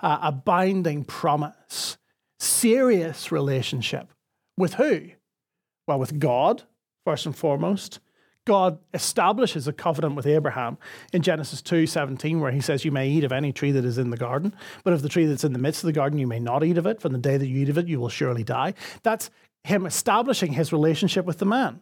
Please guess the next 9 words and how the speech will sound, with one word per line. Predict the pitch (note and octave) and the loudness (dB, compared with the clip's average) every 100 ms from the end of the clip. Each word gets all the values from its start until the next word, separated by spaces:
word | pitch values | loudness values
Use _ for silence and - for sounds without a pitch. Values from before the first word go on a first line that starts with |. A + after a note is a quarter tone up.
| _ | _
It's | - | -8
defined | - - F#3 G3+ G#3+ | -6 0 2 4 4
in | F#3 | 2
terms | D#3+ G#3 G3 E3+ | 2 0 2 2
of | D#3 - - - - | 0 -2 -20 -20 -20
freedom | - - - D#4+ F4 E4+ C#4+ A3 | -12 -8 2 6 8 8 6 2
to | A3+ | 2
eat | B3 C4+ | 4 4
whatever | B3+ A#3+ B3 D#3+ - | 4 4 4 0 -12